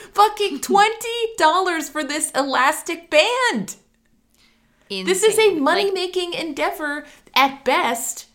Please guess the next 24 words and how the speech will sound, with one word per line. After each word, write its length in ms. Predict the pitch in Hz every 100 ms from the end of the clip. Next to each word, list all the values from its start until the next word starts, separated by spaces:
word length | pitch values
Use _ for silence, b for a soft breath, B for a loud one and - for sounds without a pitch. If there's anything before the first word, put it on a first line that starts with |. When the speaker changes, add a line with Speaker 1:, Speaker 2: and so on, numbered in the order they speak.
| _ _ _ _ -
Speaker 1:
and 240 | 294 302
then 200 | 302 294 -
at 260 | 269 269 202
worst, 580 | 240 359 349 - - - _ -
it's 240 | 269 -
just 360 | 294 294 - b b -
a 80 | 262
place 460 | 262 254 294 320
for 160 | - 311
them 220 | 285 277
to 140 | 277 262
launder 500 | 214 240 269 254 247
their 160 | 233
money. 300 | 220 175 147
Like, 200 | 165 208
this, 200 | 262 285 -
like, 140 | 269
John 280 | 262 254 302
is 140 | 294
just 280 | - 170 -
putting 320 | - 294 294
money 320 | 277 240 233 220
into 240 | 226 226
this 400 | 214 214 220 -